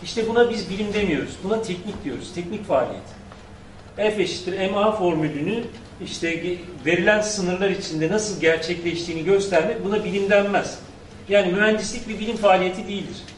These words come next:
Açıkça bunu söyleyebiliriz. Mühendislik nedir? Zararlı bir şey midir? Hayır. Gayet yararlı,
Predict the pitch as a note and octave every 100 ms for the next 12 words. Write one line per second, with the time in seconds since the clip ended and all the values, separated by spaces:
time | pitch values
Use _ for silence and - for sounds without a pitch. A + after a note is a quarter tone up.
0 | - G3+ G3+ - G3+ F#3+ - F#3 F3+ F3
1 | E3 - - - - - - - - -
2 | - - - - A3 A3+ G#3+ - - -
3 | A3+ - - F3+ F3+ G3+ - - G#3 G#3+
4 | G3+ A3+ A3 - - - - - D3 F#3
5 | A#3+ A#3+ G#3 F#3+ D#3+ D3+